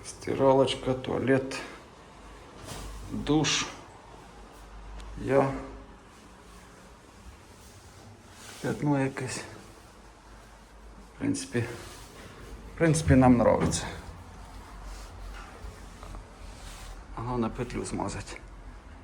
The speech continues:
принципі, хата непогана. Така у нас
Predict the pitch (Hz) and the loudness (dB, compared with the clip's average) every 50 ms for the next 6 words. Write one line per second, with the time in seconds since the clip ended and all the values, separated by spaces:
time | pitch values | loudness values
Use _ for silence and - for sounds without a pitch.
0 | - - - - - - - - 160 147 - - - 123 117 - 120 - - - | -18 -18 -18 -18 -18 -12 -6 -4 -2 -2 -2 -2 -2 -2 0 2 2 2 2 2
1 | 120 117 113 - - 113 110 123 - - 90 - - - - - - - - - | 0 0 0 0 2 4 4 4 4 2 0 -4 -6 -8 -12 -14 -18 -20 -20 -20
2 | - - - - - - - - - - - - - - - - - - - - | -20 -20 -20 -20 -20 -20 -20 -20 -20 -20 -20 -20 -20 -20 -20 -20 -20 -20 -20 -20
3 | - - - - - - - - - - - - - - - - - - - - | -20 -20 -20 -20 -20 -20 -20 -20 -20 -20 -20 -20 -20 -20 -20 -20 -20 -20 -20 -12
4 | - - - - - - 101 101 - - - - - - - - - - - - | -4 0 2 4 6 6 6 6 6 6 6 6 6 4 4 6 6 6 6 6
5 | - - - - - - - - - - - - - - - - - - - - | 4 4 4 4 4 6 6 4 4 6 6 6 6 6 6 6 4 4 2 2
6 | - - - - - - - - - - - - - 143 135 - - 143 139 139 | 2 2 2 2 2 4 4 4 6 6 6 8 10 10 12 12 12 12 12 12
7 | 139 135 131 127 120 - - | 12 12 12 12 12 10 6